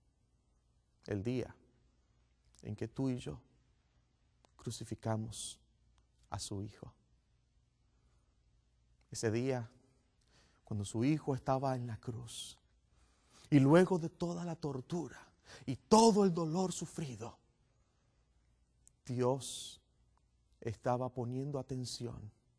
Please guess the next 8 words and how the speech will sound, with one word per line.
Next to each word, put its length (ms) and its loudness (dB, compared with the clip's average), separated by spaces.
a 80 0
lo 120 -2
que 60 -10
estaba 320 -6
sucediendo, 760 -10
porque 480 -4
el 140 -8
mundo, 720 -10